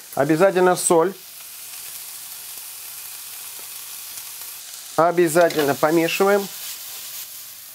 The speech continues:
Теперь что делаем? Здесь ещё всё полуальденте. Силиконовую лопаточку и разгребаем всё по краям. Теперь каплю масла.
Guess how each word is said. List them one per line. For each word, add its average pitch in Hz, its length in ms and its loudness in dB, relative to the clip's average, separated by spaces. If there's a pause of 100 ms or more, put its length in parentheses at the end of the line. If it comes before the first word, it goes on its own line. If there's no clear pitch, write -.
(1700)
Теперь 185 260 2
что 185 180 4
делаем? 135 380 6 (680)
Здесь 147 440 2
ещё 220 320 4
всё - 400 4 (120)
полуальденте. 160 920 6 (800)
Силиконовую 180 600 6
лопаточку 202 720 4 (1000)
и 165 120 4
разгребаем 170 600 4
всё 165 160 0
по 151 140 6
краям. 143 380 6 (600)
Теперь 180 300 4
каплю 208 340 4
масла. 170 460 4